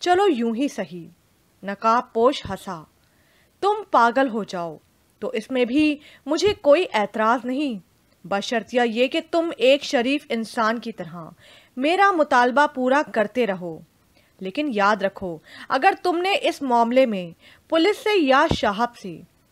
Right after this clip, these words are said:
मदद लेनी चाही, तो खुद अपने पांव पर कुल्हाड़ी चलाओगे। तुम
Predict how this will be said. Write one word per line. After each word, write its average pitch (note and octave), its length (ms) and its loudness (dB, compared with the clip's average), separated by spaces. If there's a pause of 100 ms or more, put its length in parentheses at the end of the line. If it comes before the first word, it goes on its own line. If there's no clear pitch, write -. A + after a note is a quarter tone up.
(140)
मदद G#3 300 -2
लेनी A3+ 300 0
चाही, C4 520 0 (360)
तो E4 80 6
खुद E4 240 -2
अपने C#4 380 0
पांव B3+ 340 0
पर E3 280 -8 (320)
कुल्हाड़ी D#4 460 2
चलाओगे। F3+ 600 -4 (1080)
तुम F4 320 2